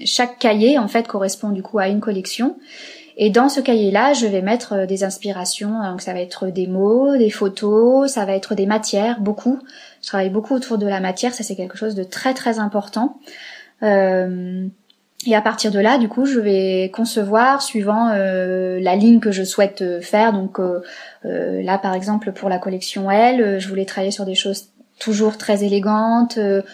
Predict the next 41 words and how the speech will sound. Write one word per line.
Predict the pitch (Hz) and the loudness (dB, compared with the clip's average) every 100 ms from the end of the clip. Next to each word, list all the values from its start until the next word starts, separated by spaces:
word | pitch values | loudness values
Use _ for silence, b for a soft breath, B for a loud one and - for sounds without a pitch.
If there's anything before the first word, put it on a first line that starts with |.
| B - | B -4
le | 202 | 0
côté | - - | 2 2
aussi | 107 214 | 2 2
intemporel, | 214 208 214 214 220 254 | -2 0 -2 0 2 4
c'est | 277 247 | 2 -2
quelque | 202 202 | -4 -4
chose | 214 214 | -6 -6
qui | - - | -8 -10
est | 185 | -10
très | - 240 | -2 0
important | 233 214 208 214 | 0 -2 -4 -4
pour | 202 - 196 | -6 -6 -4
moi. | 208 262 277 | 0 4 4
Et | |
du | 202 | 2
coup, | 202 | 0
j'avais | 269 240 208 | 2 2 2
envie | 202 220 | 0 -2
de | 214 | -4
travailler, | - 220 214 214 226 226 | -2 0 2 4 4 2
euh, | 202 185 185 185 190 B B B B | 0 -2 -6 -8 -12 B B B B
avec | - 196 208 | -2 0 2
des | 208 | 4
matières, | 202 202 - 220 214 | 4 2 2 2 4
euh, | 208 196 190 | 4 6 4
nobles. | 185 214 269 254 208 | 4 4 4 2 0
Donc, | 185 185 | -2 -6
j'ai | 190 | -8
choisi | 185 196 185 | -6 -6 -4
la | 190 185 | -2 0
nacre, | 202 247 269 - - 285 277 | 2 2 0 -2 2 4 4
mais | 208 | 2
du | 190 | -2
coup, | - | -2
la | 220 190 | -2 0
nacre | 190 196 - - | -2 -4 -6 -10
grise | 190 220 247 240 | -4 2 4 4
et | |
la | 202 | 0
nacre | 190 196 - | -4 -6 -6
noire | 196 214 277 311 - | 0 2 2 2 -4